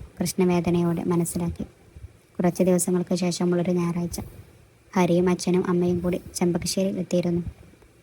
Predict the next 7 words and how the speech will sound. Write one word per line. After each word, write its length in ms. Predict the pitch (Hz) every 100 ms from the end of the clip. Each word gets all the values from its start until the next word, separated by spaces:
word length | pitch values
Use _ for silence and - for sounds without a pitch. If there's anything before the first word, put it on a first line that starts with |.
| -
അവധി 240 | 175 170 170
ദിവസമായിരുന്നതിനാൽ 1000 | 180 170 180 175 175 165 180 175 175 - -
എല്ലാവരും 440 | 175 170 165 170 180
ഉണ്ടായിരുന്നു. 440 | 175 170 170 170 170 - - _ _ _ _
കാവ്യയും 420 | - 170 165 175 180
കൃഷ്ണയും 460 | 180 165 175 175 180
ചേർന്ന് 300 | 175 175